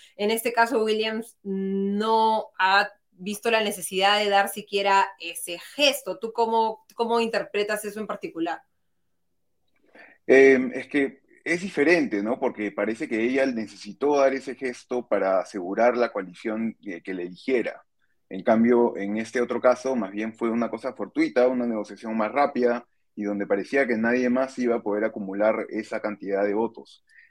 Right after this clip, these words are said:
Speaker 2: Entonces, em, no lo vio tan necesario, ¿no? Para poder formar su coalición, y si no lo ves necesario, mejor te esperas al momento, eh, en que eso ocurra eventualmente y ves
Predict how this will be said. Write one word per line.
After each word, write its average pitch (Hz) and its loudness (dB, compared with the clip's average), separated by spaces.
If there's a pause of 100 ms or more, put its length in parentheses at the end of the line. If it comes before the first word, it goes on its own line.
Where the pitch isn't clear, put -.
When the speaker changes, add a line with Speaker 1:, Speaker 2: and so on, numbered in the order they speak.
Speaker 2:
Entonces, 98 -6
em, 87 -8 (440)
no 120 6
lo 143 4
vio 143 0
tan 147 -2
necesario, 127 -2
¿no? 113 -10
Para 101 -4
poder 98 -6
formar 110 -6
su - -12
coalición, 113 -4
y 107 -12
si 104 -10
no 123 -2
lo 156 2
ves 151 -4
necesario, 139 -6 (240)
mejor 117 -2
te 120 -2
esperas 117 2
al 117 -2
momento, 107 -4 (340)
eh, 90 -2
en 101 -6
que 98 0
eso 117 -2
ocurra 160 6
eventualmente 123 0
y 107 -4
ves 127 -2